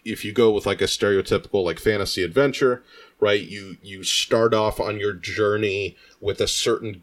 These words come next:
goal. Maybe, you know, you drew the goal of amassing lots of wealth, and that's your personal independent goal. Uh, but that certain big story moments can actually cause you to reevaluate and change that goal into something else.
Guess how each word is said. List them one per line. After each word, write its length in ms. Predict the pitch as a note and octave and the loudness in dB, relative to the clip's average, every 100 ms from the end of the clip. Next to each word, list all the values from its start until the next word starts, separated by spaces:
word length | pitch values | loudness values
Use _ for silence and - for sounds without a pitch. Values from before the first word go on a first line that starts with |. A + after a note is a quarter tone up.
| - | -4
goal. 320 | G2+ F#2 F2 | -2 0 -2
Maybe, 280 | F#2 F#2 G2 F#2+ F2 | -4 -6 -10 -12 -12
you 40 | F#2 | -8
know, 160 | F2+ | -6
you 300 | E2+ F2+ G#2+ | -6 -8 -12
drew 260 | G#2+ G#2 G#2+ | -12 -10 -8
the 120 | G2+ | -6
goal 300 | F2+ G2 G2 | -2 0 0
of 60 | F#2+ | -2
amassing 580 | F#2 F#2+ G2 - G2 | -2 -2 -2 -4 -6
lots 300 | F2+ F2+ - | -4 -4 -4
of 160 | F#2 E2+ | -8 -4
wealth, 320 | F2 E2 - | -2 -2 -4
and 100 | F2 | -6
that's 220 | F2+ F#2 - | -4 -6 -6
your 100 | F#2 | -6
personal 440 | - F#2 - E2+ | -4 -4 -4 -4
independent 480 | E2+ E2+ F#2+ E2 E2 | -4 -4 -4 -6 0
goal. 400 | C3+ B2 A#2+ - - - - _ | 4 4 2 -4 -14 -20 -20 _
Uh, 260 | - F#2 F2+ | -4 -2 -2
but 400 | F2+ B2 A#2+ - | 0 2 2 0
that 260 | A2 G#2+ - _ _ | -4 -4 -8 _ _
certain 560 | - - B2 A2+ A#2 G2+ | -6 -2 -2 -2 -4 -4
big 300 | - A#2 G2 | 0 0 0
story 480 | - - A2 A2+ A2 | 0 2 4 4 4
moments 440 | G#2 G2+ G2+ F2+ | 0 -2 -4 -4
can 140 | - | -6
actually 440 | F2+ G2+ - - G2 | -4 -6 -6 -6 -6
cause 340 | - F#2+ F#2 | -4 -4 -4
you 120 | G2 | -6
to 420 | F2 - F#2+ F#2 E2+ F#2+ | -8 -6 -6 -6 -8 -10
reevaluate 880 | G2+ G#2+ F#2 F#2+ G2 G2 F#2+ F#2 | -4 -2 0 -2 -2 -2 -2 -4
and 120 | F2 D#2+ | -6 -6
change 400 | - F#2 F#2 - | -6 -4 -4 -4
that 240 | F2+ - | -4 -2
goal 240 | F#2 F2 | -2 -2
into 180 | F2 E2+ | -2 -4
something 480 | E2+ F2+ F2 F#2+ E2+ | -4 -4 -6 -6 -6
else. 460 | E2 D#2 - - | -6 -6 -6 -8